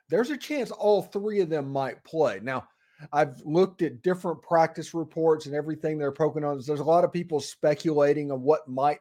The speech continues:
happen. I do not know. J-, I just know that Trey Harris, Zakhari Franklin, and Caden Prieskorn were all dressed out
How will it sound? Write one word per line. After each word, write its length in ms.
happen. 580
I 100
do 160
not 200
know. 180
J-, 140
I 160
just 240
know 180
that 160
Trey 220
Harris, 540
Zakhari 400
Franklin, 460
and 320
Caden 320
Prieskorn 540
were 100
all 260
dressed 380
out 280